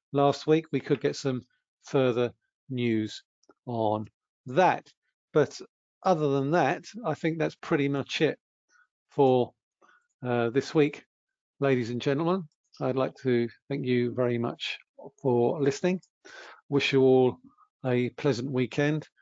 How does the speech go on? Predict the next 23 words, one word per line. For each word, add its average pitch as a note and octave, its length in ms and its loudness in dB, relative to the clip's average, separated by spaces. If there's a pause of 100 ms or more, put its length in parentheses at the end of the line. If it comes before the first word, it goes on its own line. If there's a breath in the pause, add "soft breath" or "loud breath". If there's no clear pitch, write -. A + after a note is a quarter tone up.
(240)
And D3 240 2
I E3+ 80 4
look G3+ 180 4
forward F3+ 320 6
to E3+ 220 4
actually E3+ 320 -2
seeing E3 600 2
some F3+ 280 2
of B2+ 100 0
you C#3 240 4 (160)
or C3 240 2
hearing F3 300 2
from B2 160 -6
some B2+ 240 -2
of A2+ 80 -2
you C3 220 4 (580 soft breath)
in C3+ 120 -2
our C3+ 120 2
non-farm C3+ 580 2
payrolls D3 540 4
webinar B2 460 -2 (960)
on C3 160 -4
Friday, C3 580 4